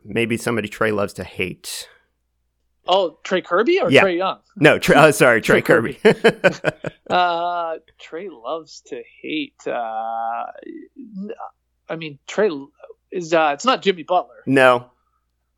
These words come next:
Speaker 2: No.
Speaker 1: Current Bull.
Speaker 2: Okay, well, yes. Oh, current bull. <laughs> Um, Zach LaVine?
Speaker 1: Zach LaVine, number four.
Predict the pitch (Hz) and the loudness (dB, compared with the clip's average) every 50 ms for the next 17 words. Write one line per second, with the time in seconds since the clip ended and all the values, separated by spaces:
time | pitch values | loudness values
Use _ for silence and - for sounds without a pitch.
0 | _ _ - 170 156 135 120 - - - 156 139 117 110 110 104 92 92 - - | _ _ -12 -10 -10 -10 -10 -8 -2 2 2 2 2 2 0 -2 -2 -2 -8 -16
1 | 110 113 120 117 - 127 113 - _ _ _ _ _ _ _ _ _ _ _ _ | -16 -16 -14 -16 -14 -16 -20 -20 _ _ _ _ _ _ _ _ _ _ _ _
2 | _ _ _ _ _ _ 156 180 190 160 - - - - 156 185 220 190 - 131 | _ _ _ _ _ _ -4 -2 -2 -4 -6 -8 -6 -4 -4 -2 -4 -6 -8 -12
3 | 110 101 101 - - - _ - 156 - 185 170 160 156 151 143 139 139 147 147 | -12 -12 -14 -16 -20 -18 _ -8 -6 -4 -2 0 0 2 0 0 0 -4 -6 -10
4 | 143 143 143 143 - - _ _ _ _ _ _ _ _ _ - 151 156 160 - | -12 -14 -18 -20 -20 -20 _ _ _ _ _ _ _ _ _ -6 -4 -4 -4 -4
5 | 180 151 175 190 120 110 110 - 110 104 117 123 117 107 98 90 92 95 90 - | -6 -6 -4 -2 0 -2 -2 -2 -2 -2 -2 0 0 0 -2 -4 -6 -8 -10 -8
6 | - 107 104 - - - - - - - | -8 -8 -6 -6 -8 -10 -10 -12 -12 -14